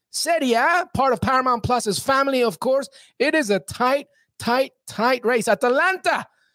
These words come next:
Atalanta were on their way of winning against, uh, Juventus one nothing, and then Juventus had other plans. That's one all. Milan beat Sampdoria, and the new league leaders, by the way, 'cause they take advantage of Napoli and Inter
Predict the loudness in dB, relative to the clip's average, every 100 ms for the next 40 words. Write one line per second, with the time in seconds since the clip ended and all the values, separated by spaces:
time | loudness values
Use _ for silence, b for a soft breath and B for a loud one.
0 | _ _ -4 -4 -2 0 0 0 -2 0
1 | 0 0 0 0 0 -2 0 0 0 0
2 | 0 -2 -2 -2 0 0 -2 -2 -2 0
3 | -2 0 -2 -2 -4 -2 -2 0 0 0
4 | 0 0 -2 0 0 0 -2 -2 -2 -4
5 | -4 -2 0 0 0 0 0 0 0 0
6 | -2 -4 _ _ _ _ -4 -4 0 -2
7 | 0 0 0 2 0 0 -2 -2 0 0
8 | 0 0 -2 -2 0 -2 -2 0 0 0
9 | -2 0 0 0 0 0 0 -2 0 -2
10 | 0 0 0 -2 -2 -2